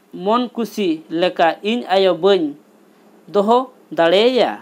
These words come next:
ᱠᱟᱹᱯᱨᱟᱹ ᱫᱚ ᱟᱡ ᱟᱭᱳ ᱵᱟᱵᱟᱭᱤᱡ ᱥᱟᱫᱮᱨ ᱮᱠᱞᱟ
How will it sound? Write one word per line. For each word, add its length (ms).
ᱠᱟᱹᱯᱨᱟᱹ 440
ᱫᱚ 200
ᱟᱡ 280
ᱟᱭᱳ 240
ᱵᱟᱵᱟᱭᱤᱡ 520
ᱥᱟᱫᱮᱨ 480
ᱮᱠᱞᱟ 420